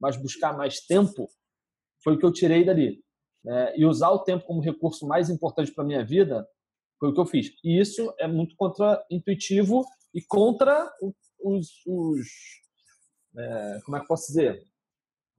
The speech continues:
O, os incentivos que a gente recebe no dia a dia. Mas, é, foi a opção que eu,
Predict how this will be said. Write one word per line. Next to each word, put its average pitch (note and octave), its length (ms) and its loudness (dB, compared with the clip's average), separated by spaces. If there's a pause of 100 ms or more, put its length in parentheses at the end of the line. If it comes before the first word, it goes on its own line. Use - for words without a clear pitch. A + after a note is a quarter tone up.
(120)
O, C#3 100 -10
os - 880 -18
incentivos G3+ 800 2 (260)
que B2+ 80 -6
a C3 40 -2
gente C#3+ 200 -8
recebe C3 460 0 (140)
no B2+ 100 -8
dia C3+ 140 0
a - 20 -2
dia. A2 240 -6 (800)
Mas, F3 760 0 (500)
é, A#2 560 -4
foi F3 120 4
a - 20 6
opção E3+ 280 0
que G3+ 80 0
eu, G#3 140 4